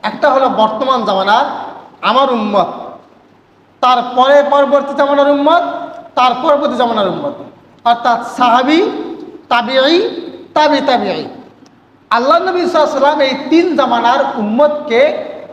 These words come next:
শ্রেষ্ঠ উম্মত ঘোষণা দিয়েছেন। এই তিন জামানার উম্মতের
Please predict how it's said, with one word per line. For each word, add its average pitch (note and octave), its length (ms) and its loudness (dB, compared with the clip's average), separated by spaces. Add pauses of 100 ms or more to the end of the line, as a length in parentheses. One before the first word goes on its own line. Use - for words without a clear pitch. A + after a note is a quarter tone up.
(240)
শ্রেষ্ঠ D4 440 -2
উম্মত A#3+ 600 0
ঘোষণা G#3+ 340 -4
দিয়েছেন। D#3+ 320 -8 (2000)
এই D4 320 4 (640)
তিন F4 300 2
জামানার C#4+ 600 2
উম্মতের C4+ 540 2